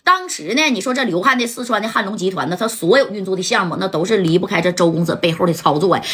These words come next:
人家啥呀？啊，人家周公子那是刘汉的脑袋上的这个东西，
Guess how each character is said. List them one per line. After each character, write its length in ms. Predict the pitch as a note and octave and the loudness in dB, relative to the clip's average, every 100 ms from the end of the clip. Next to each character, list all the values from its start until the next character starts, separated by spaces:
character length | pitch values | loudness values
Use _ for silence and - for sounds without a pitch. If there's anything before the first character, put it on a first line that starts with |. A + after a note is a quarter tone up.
| - | -2
人 160 | D#3+ D#3+ | 2 4
家 120 | A#3+ | 4
啥 280 | A#3 - F3 | 2 0 2
呀？ 200 | E3+ D3+ - - | 2 0 -6 2
啊， 300 | G3 F#3+ - - | 2 2 -2 -6
人 120 | F3+ | -2
家 120 | B3+ | 0
周 180 | C4+ D4+ | 2 2
公 160 | D4 C#4+ | 2 0
子 160 | F#3+ F3 - - | 0 0 -2 -2
那 120 | C4+ | -2
是 140 | C#4 C4+ | 0 2
刘 180 | G3 G3 | 2 2
汉 220 | D#4+ D4+ | 2 0
的 80 | B3 | -2
脑 260 | G#3 - | -4 -2
袋 80 | G3 | -2
上 100 | C#4 | 0
的 80 | C#4 | 0
这 140 | F4+ | 0
个 100 | C#4+ | 2
东 200 | G3 F3 | 0 -4
西， 180 | E3+ | -6